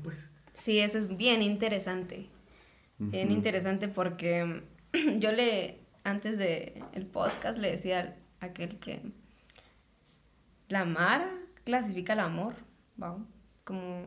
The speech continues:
Speaker 2: tu pareja, tus cuates, tu familia. Y yo, personalmente, a vos, sien-, o sea, como te digo, sigo aprendiendo. Eh,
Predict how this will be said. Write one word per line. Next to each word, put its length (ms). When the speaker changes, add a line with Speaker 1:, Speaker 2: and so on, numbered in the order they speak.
Speaker 2:
tu 80
pareja, 540
tus 160
cuates, 560
tu 80
familia. 760
Y 300
yo, 400
personalmente, 800
a 180
vos, 220
sien-, 760
o 40
sea, 340
como 240
te 80
digo, 160
sigo 160
aprendiendo. 680
Eh, 1040